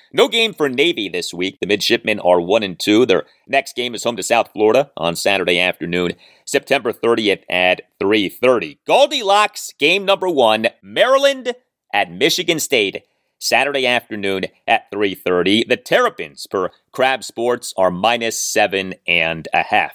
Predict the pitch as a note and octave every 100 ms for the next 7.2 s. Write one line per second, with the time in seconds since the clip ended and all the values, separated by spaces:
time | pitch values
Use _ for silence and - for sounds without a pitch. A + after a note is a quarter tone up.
0 | - C#3 D#3+ F#3+ D#3+ - G#3+ G3 G3+ F#3
1 | G3 - G#2 - A#2 F3+ - A2+ C3 A#2+
2 | G#2 - _ - D3+ D3 - C#3+ C3+ A2+
3 | D3 C#3+ - D#3 A2+ D3 E4 E4 E3+ D#3
4 | D#3+ D3 A2+ F#2+ A2+ - C3+ C3+ B2 -
5 | F#2+ F#2+ - - G#2+ A#2+ E2+ F2 F#2 -
6 | _ _ - A#2 A#2+ - F#2 G#2 - D#3
7 | A#3 -